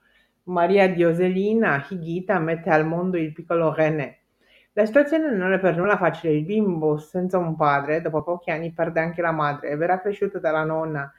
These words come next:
In più non c'è un soldo in casa e René trascorre l'infanzia vendendo giornali per portare a casa qualche peso in più.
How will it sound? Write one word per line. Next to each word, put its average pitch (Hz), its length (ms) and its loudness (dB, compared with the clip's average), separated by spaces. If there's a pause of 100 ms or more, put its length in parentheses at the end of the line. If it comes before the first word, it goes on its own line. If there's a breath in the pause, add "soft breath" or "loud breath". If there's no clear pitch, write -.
(340 soft breath)
In 190 260 0
più 277 160 -2
non 208 220 2
c'è 202 120 -2
un 196 160 0
soldo 240 280 2
in 190 120 2
casa 165 380 2
e 165 200 2
René 190 640 0
trascorre 180 580 0
l'infanzia 165 1040 -4 (480 soft breath)
vendendo 190 640 0
giornali 180 580 2
per 165 200 -2
portare 165 840 0
a - 240 -18
casa 160 560 0
qualche 170 380 -2
peso 151 420 0
in 151 220 -4
più. 139 260 -12